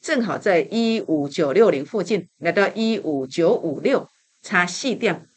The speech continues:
好，差四点而已，好，差四点。那在这里的时候呢，果然拉上去了，甚至尾盘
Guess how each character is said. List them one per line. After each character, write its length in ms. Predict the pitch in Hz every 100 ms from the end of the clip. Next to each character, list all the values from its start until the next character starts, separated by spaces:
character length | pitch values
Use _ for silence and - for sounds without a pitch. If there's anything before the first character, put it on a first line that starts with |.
| _
好， 120 | - 151
差 220 | 196 190
四 200 | - 214
点 220 | 160 139
而 100 | 143
已， 180 | 160 135
好， 140 | - 139
差 160 | 180
四 180 | 170 196
点。 200 | 135 131 - - -
那 120 | 269
在 140 | 302 370
这 120 | 370
里 120 | 220
的 100 | 156
时 120 | 160 190
候 100 | 214
呢， 140 | 196
果 120 | 170
然 140 | 143 160
拉 140 | 196
上 180 | 202 175
去 180 | 165 156
了， 160 | 117 - _ _
甚 180 | 277 254
至 100 | 269
尾 220 | 208 180
盘 400 | 175 151 160